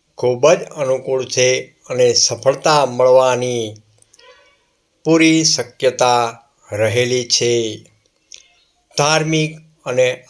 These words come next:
આધ્યાત્મિક શાંતિ અને શક્તિ.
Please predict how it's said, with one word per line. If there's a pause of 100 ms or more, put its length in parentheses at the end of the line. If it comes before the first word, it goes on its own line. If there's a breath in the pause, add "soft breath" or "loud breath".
આધ્યાત્મિક (720)
શાંતિ (600)
અને
શક્તિ.